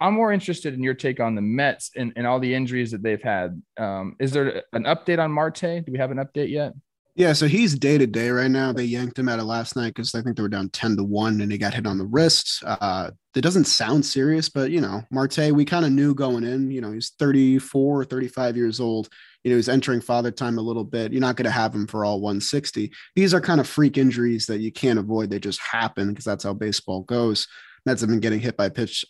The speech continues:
Speaker 2: all year long, so it's not
Speaker 1: Oh, we
Speaker 2: totally
Speaker 1: know.
Speaker 2: surprising to me either. I don't know what's going on, what's in the water. Um, I think he's gonna be fine. I think it was probably precautionary to take him out of the game. They didn't need him in there. It was kind of a blowout at that point.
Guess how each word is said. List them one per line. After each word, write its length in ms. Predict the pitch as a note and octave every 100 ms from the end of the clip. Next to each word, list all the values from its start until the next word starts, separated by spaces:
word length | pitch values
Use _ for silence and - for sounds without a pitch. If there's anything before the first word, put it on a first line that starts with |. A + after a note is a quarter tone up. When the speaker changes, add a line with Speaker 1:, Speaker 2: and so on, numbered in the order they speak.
| -
Speaker 2:
all 340 | A2+ A2 G#2
year 240 | A2 G#2 F#2+
long, 380 | F#2+ F#2 A2+ A#2
so 100 | G#2
it's 100 | G#2+
not 160 | E2 -
Speaker 1:
Oh, 60 |
we 40 | A2
Speaker 2:
totally 140 | A2+
Speaker 1:
know. 80 | A2
Speaker 2:
surprising 480 | G#2+ B2 A2+ A#2 G2+
to 80 | F#2
me 160 | G#2+
either. 360 | A#2 G#2 B2+ B2
I 120 | B2
don't 140 | E3
know 80 | A2+
what's 260 | G2 A2+ -
going 260 | C#3 C#3
on, 180 | D3 C#3
what's 220 | A#2+ B2
in 80 | A#2
the 60 | G#2
water. 460 | G2+ G#2+ B2 C3 - - - -
Um, 380 | B2+ B2 A#2 -
I 120 | D#3
think 220 | F#3+ A#3 G3
he's 160 | F3+
gonna 160 | D#3 E3
be 140 | D3
fine. 360 | C#3 C#3 C#3 D3+
I 80 | B2
think 220 | C3+ B2+
it 40 |
was 120 | A2+
probably 300 | - C#3 B2+
precautionary 680 | B2+ A2 A#2+ A2 - B2 B2
to 80 | A#2+
take 200 | - A2+
him 80 | A2
out 100 | G#2+
of 60 | G2+
the 60 |
game. 260 | G2 A2 A2+
They 80 | A2
didn't 200 | A2+ G#2
need 160 | G#2+
him 100 | G#2
in 140 | G#2 G#2
there. 140 | G#2+
It 40 | G#2
was 140 | G2+
kind 180 | - F#2+
of 80 | G2
a 60 |
blowout 460 | - G#3 G3 G3+ G#3
at 120 | -
that 220 | B2 A#2+
point. 260 | D3 D3